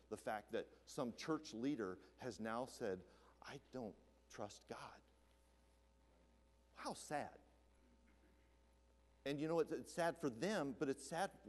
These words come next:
uh, wor-, worse for their family, worse for the ones coming behind them. Because if somebody says, "I, I used to follow the Lord, and I'm not gonna follow the Lord now,"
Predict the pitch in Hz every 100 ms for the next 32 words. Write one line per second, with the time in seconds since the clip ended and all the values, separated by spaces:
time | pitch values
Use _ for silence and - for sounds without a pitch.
0 | 123 - 120 131 170 165 139 220 - 151
1 | 135 - 160 196 113 78 - - - -
2 | - - - - - 135 170 - 170 143
3 | 156 156 170 156 135 127 151 175 110 82
4 | 87 - - - - - - - - 113
5 | 135 160 143 135 - 175 175 160 175 156
6 | 147 135 147 135 165 175 170 - 160 160
7 | 143 135 170 160 135 - - - 117 139
8 | 165 127 160 147 - 147 139 131 135 139
9 | 120 143 147 127